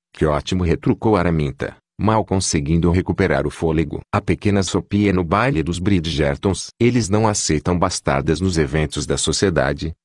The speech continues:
sabia?" "Eu não falei que esperava", disse Sophie, na defensiva. "Só comentei que gostaria de poder ir." "Bem, você não deveria sequer se dar esse trabalho", acrescentou Rosamund.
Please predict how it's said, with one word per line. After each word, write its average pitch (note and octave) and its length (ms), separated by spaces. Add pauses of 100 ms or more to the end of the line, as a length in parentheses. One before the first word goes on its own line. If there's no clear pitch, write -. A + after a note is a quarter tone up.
sabia?" F#2+ 580 (120)
"Eu A#2+ 100
não B2+ 160
falei A2+ 340
que E3+ 100
esperava", F2 600
disse E2 380
Sophie, - 400 (220)
na F2+ 140
defensiva. D#2 680 (120)
"Só - 240
comentei F#2+ 460
que F2+ 160
gostaria E2+ 480
de E2 140
poder E2 360
ir." C#2 240 (140)
"Bem, C#2 380 (260)
você F#2+ 380
não G#2 160
deveria A2+ 420
sequer E2+ 400
se - 140
dar D#2+ 200
esse - 220
trabalho", D#2 400
acrescentou E2+ 540
Rosamund. E2 680